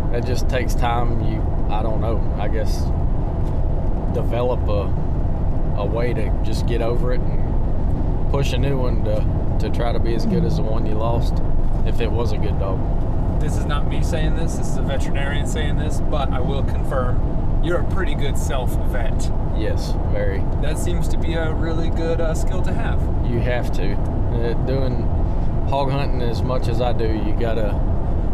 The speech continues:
Speaker 1: you gotta figure it out. I, I was shown a lot of stuff from a old man that I've known for a long time. Whenever I was younger, I would call him up,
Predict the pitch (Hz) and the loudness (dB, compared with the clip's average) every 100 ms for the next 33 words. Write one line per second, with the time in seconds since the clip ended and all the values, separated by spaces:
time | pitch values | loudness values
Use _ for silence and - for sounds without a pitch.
0 | - - - - 123 123 120 110 120 120 | 0 0 0 0 0 0 0 0 0 0
1 | 113 117 117 117 120 127 127 120 131 139 | 0 0 0 0 0 0 0 0 0 0
2 | 123 - 139 127 117 123 127 - 131 127 | 0 0 0 0 0 0 0 0 0 0
3 | 123 - 107 - - - 135 135 127 127 | 0 0 0 0 0 0 0 0 0 0
4 | 127 131 127 - - - - - - - | 0 0 0 0 0 0 -2 0 0 0
5 | - - - 117 123 127 120 123 123 - | 0 0 0 0 0 -2 -2 0 -2 0
6 | 110 107 113 - 117 113 117 110 - - | 0 0 0 0 0 0 0 0 0 0
7 | - - - 127 123 127 123 127 131 131 | 0 0 0 0 0 0 0 0 0 0
8 | 123 110 110 - 127 131 127 120 123 | 0 0 0 0 0 0 0 0 0